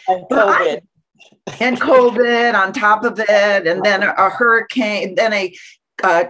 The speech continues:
Speaker 2: another, uh, earthquake followed by a hurricane where two of our schools are in Lakai.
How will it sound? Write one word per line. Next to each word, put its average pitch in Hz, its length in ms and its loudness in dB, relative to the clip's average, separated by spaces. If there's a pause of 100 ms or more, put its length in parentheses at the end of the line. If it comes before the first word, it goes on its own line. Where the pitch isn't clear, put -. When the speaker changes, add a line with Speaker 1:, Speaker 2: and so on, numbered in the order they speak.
Speaker 2:
another, 185 880 -2
uh, 175 240 0
earthquake 220 540 -2
followed 180 340 -2
by 156 100 -2
a 165 100 -4
hurricane 233 680 -2
where 170 120 -2
two 220 200 -4
of 214 140 -2
our 208 120 -2
schools 196 440 -8
are 185 260 0
in 165 100 -4
Lakai. 196 640 -2